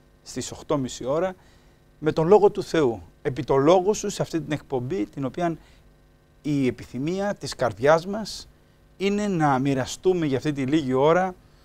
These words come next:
λόγια άγια, λόγια γραμμένα από το Πνεύμα του Θεού το Άγιο, με σκοπό, βεβαίως, να ενισχυθεί η πίστη μας,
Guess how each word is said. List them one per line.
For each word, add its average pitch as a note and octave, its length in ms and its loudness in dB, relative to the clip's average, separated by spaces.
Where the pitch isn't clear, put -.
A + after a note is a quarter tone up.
λόγια E3+ 380 8
άγια, F#3 540 2
λόγια E3+ 380 4
γραμμένα D#3+ 580 2
από C#3+ 240 -2
το C3 120 -4
Πνεύμα C#3 560 -2
του - 100 -18
Θεού C#3 240 -2
το B2 140 2
Άγιο, E3 460 2
με D#3+ 140 0
σκοπό, G3+ 640 4
βεβαίως, E3 600 0
να D3+ 140 2
ενισχυθεί D3 540 0
η E3 60 0
πίστη D#3+ 340 -4
μας, A3 400 -4